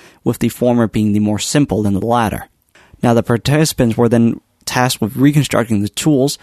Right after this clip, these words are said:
from the different traditions using videos. However, while all thirty-one participants learned through the videos,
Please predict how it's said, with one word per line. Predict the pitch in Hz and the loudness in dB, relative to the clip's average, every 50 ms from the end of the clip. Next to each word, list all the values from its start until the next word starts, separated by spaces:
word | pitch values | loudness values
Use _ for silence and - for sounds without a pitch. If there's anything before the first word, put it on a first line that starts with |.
| - _ _ | -20 _ _
from | - - - 123 123 123 131 131 - - _ - | -20 -4 0 2 2 4 4 2 2 -2 _ -2
the | 120 117 107 | -2 0 0
different | 113 104 - 95 98 104 | 0 0 -2 -2 -4 -4
traditions | - - 123 131 131 - 117 107 107 - - | -4 0 0 0 0 0 -2 -2 -4 -4 -2
using | 113 113 110 - 113 104 101 | -2 -2 0 0 -2 -2 0
videos. | 98 135 147 143 107 71 58 - - - - - _ _ | 2 2 2 2 0 -2 -4 -6 -8 -10 -10 -12 _ _
However, | - - 117 107 - - 139 135 120 110 90 _ _ _ - - - - - - _ - | -6 -2 -2 -2 0 0 0 2 2 0 0 _ _ _ -20 -20 -20 -20 -20 -20 _ -2
while | - 113 117 - | 0 0 2 2
all | - - 139 135 | 2 2 2 2
thirty-one | 131 - 127 117 113 110 104 110 107 98 | 2 0 0 2 2 2 2 0 0 0
participants | - 110 - - 110 104 110 107 110 104 104 - - | -4 -4 -4 -4 -4 -4 -2 -2 -2 -2 -2 -2 -2
learned | 120 123 113 110 107 - - | 0 0 2 0 0 -2 0
through | - 156 185 | 0 2 2
the | 156 123 | 2 2
videos, | 92 104 101 101 98 101 110 127 139 | 0 0 0 2 2 2 2 0 0